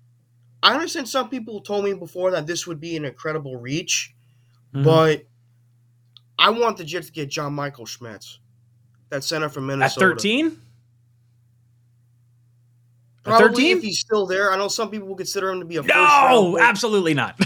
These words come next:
Speaker 2: <laughs> I would be so upset, Charles. No. I don't wanna take, there's so many good,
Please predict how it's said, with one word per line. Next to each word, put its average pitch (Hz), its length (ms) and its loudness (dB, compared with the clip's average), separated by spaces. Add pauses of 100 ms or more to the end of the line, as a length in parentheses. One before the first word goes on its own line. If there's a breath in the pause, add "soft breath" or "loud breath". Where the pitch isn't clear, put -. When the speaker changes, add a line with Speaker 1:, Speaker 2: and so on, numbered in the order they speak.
(180)
Speaker 2:
<laughs> - 260 0
I - 100 2
would 262 180 -2
be 262 140 2
so 226 260 -2
upset, 160 500 -4
Charles. 113 380 0
No. 202 220 0 (1040 loud breath)
I 151 80 6
don't 214 100 6
wanna 202 200 4
take, 180 340 -2
there's 196 220 4
so 262 340 0
many 247 340 0
good, 202 480 4